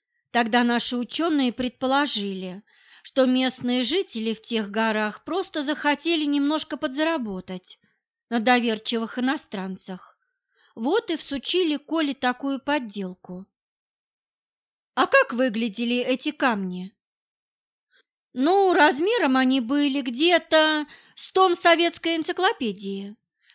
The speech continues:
только немного потолще. И всего их было две штуки. Каждая весила килограмм по десять,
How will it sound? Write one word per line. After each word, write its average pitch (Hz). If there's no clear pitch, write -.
только 359
немного 339
потолще. 208
И 311
всего 359
их 247
было 320
две 226
штуки. 196
Каждая 254
весила 254
килограмм 254
по 294
десять, 202